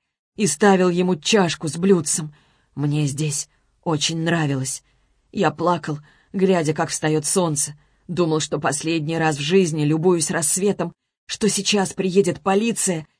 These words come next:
и меня арестуют. Но она не приехала, и я предположил, что, может быть, ты им не сказала, может быть, ты меня защищаешь. Поехал удостовериться. Когда понял, что ты ничего не помнишь,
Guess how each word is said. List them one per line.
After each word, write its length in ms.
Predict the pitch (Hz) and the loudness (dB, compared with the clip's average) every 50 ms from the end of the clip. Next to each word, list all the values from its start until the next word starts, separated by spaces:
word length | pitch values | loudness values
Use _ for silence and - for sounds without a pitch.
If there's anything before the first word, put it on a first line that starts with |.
| _ _ _ _ | _ _ _ _
и 100 | - 185 | -4 -2
меня 320 | 180 185 190 185 185 185 180 | 0 0 0 2 2 0 2
арестуют. 680 | 185 185 190 185 - - - 269 254 202 170 147 - _ _ _ _ _ _ _ _ _ - | 2 0 0 -2 -2 0 2 4 4 4 2 0 -8 _ _ _ _ _ _ _ _ _ -4
Но 200 | 190 190 180 175 | -2 -2 -2 -2
она 340 | 165 160 165 175 160 156 | -2 -4 -4 -2 -2 -2
не 200 | 151 147 156 160 | -2 -2 -2 -2
приехала, 600 | 147 - 151 156 143 151 139 - - 139 127 131 131 - _ _ _ _ _ _ _ _ | -2 -2 -2 0 0 -2 -4 -4 -4 -6 -6 -6 -8 -12 _ _ _ _ _ _ _ _
и 80 | - 156 | -6 -4
я 200 | 143 151 147 143 | -2 -2 -2 -2
предположил, 640 | 147 139 135 - 143 139 143 143 135 156 160 147 | -4 -6 -6 -4 -4 -2 -2 -2 -2 -2 -4 -4
что, 220 | 143 - - 151 | -4 -4 -4 -4
может 320 | 147 151 143 135 151 151 147 | -2 -2 -2 -4 -4 -4 -2
быть, 320 | 135 175 170 156 - - _ _ _ _ _ _ _ | 0 -2 -2 -2 -4 -10 _ _ _ _ _ _ _
ты 140 | - 190 | -2 -2
им 200 | 170 160 170 165 | -2 0 -2 -4
не 80 | 165 160 | -4 -4
сказала, 640 | 151 - - 175 165 151 160 196 185 170 151 147 147 - _ _ _ _ _ _ _ | -6 -6 -6 -6 -4 0 0 0 0 0 -4 -6 -8 -12 _ _ _ _ _ _ _
может 360 | 196 190 180 185 160 185 180 | -4 -2 -2 0 0 -2 -4
быть, 300 | 156 151 196 190 - - _ _ _ _ _ _ _ | 0 0 0 -2 -2 -10 _ _ _ _ _ _ _
ты 160 | - 196 180 | 0 0 0
меня 260 | 170 160 156 160 156 | 0 -2 -4 -4 -4
защищаешь. 840 | 135 156 151 - - 156 - - 196 202 202 185 160 147 - - - _ _ _ _ _ _ _ _ | -4 -2 -2 -2 -2 0 0 0 2 0 0 0 -2 -6 -8 -8 -10 _ _ _ _ _ _ _ _
Поехал 580 | - 156 147 143 143 151 147 - 156 156 - - | 0 0 0 2 0 -2 0 0 0 0 0 -2
удостовериться. 920 | _ 180 170 156 160 147 - 175 165 156 175 180 151 143 - - - 143 - _ _ _ _ _ _ _ _ _ _ _ | _ -4 -2 -2 -2 -4 -4 -4 -2 -2 -2 -2 -2 -4 -6 -6 -8 -8 -10 _ _ _ _ _ _ _ _ _ _ _
Когда 260 | - 135 139 139 139 | -6 -4 -2 0 -2
понял, 340 | 135 - 170 170 160 147 139 | -2 -2 -2 -2 -2 -2 -4
что 220 | 135 - - 151 | -4 -4 -6 -6
ты 140 | 147 - 160 | -4 -2 -2
ничего 340 | 156 147 147 - 160 147 156 | -2 -2 -4 -4 -4 -2 -2
не 100 | 147 143 | -4 -4
помнишь, 500 | 135 - 190 202 175 160 147 147 - - | -4 0 0 0 2 0 -4 -6 -6 -10